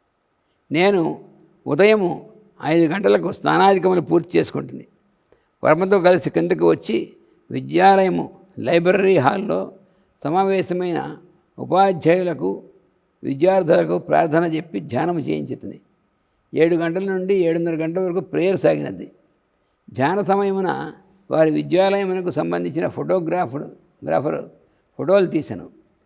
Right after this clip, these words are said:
ఎనిమిది గంటలకు అల్పాహారమైన వెనుక ఉపాధ్యాయులందరూ సమావేశమయ్యారు. బోధనా పద్ధతులు, విద్యార్థుల మనస్తత్వము అనే అంశంపై నేను ఒక చిన్న ప్రవచనం చేసింది.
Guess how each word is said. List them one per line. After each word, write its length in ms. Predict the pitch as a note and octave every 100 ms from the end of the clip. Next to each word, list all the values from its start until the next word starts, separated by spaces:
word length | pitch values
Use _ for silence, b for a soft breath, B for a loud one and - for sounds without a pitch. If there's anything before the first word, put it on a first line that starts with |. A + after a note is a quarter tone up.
| _ _ -
ఎనిమిది 260 | D3 E3+ E3
గంటలకు 680 | D#3+ F3+ G3 E3 D#3+ G3+ - _ _ _
అల్పాహారమైన 840 | C3+ D3 G3 G#3 F3+ G3 F#3 F3 E3+
వెనుక 440 | D3+ D#3+ A3 - - _ _ _ B2+
ఉపాధ్యాయులందరూ 840 | D3 G3+ F3+ D3 A#2+ B2 E3 F#3+
సమావేశమయ్యారు. 760 | - G#2+ E3 D#3+ - - - - _ _ _ _ _ _ _ _ _ _ _ G#1 G1+ _ _ _ _ _ _ _ _ _
బోధనా 400 | - G3 G3 A3
పద్ధతులు, 640 | G#3 F#3+ F#3 F#3 F#3 F3+ - - _ _ _ _ _ _ _ _ _ _
విద్యార్థుల 520 | C#3+ C#3+ G3+ G#3 F3+
మనస్తత్వము 800 | F#3 E3+ F3+ - E3 E3 D#3+ E3 -
అనే 140 | D#3+ D#3+
అంశంపై 680 | D#3 D#3 F3+ E3 G3 A3 - - _ _ _ _
నేను 180 | C#3+ F3
ఒక 60 | E3+
చిన్న 280 | - F3 F#3+
ప్రవచనం 560 | D#3+ E3 D3+ F3+ E3+
చేసింది. 440 | - - - D#2+